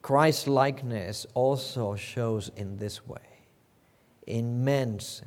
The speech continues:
sacrifice, great sacrifice. And that is perhaps one of the reasons why God really blesses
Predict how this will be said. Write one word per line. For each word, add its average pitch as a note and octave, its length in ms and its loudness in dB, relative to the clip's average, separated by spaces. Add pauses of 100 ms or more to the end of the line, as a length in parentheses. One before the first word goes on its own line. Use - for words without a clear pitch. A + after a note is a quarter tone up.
sacrifice, - 1300 -6 (680)
great C3 520 4
sacrifice. - 1120 -4 (580)
And C3+ 400 0
that E3 320 8
is D#3 180 4
perhaps D#3 640 -2
one C#3 260 -2
of D3+ 80 -4
the D3+ 100 -2
reasons C3 460 -2
why A2 520 -2 (880)
God C3 380 4
really C3+ 520 0
blesses A#2 840 -4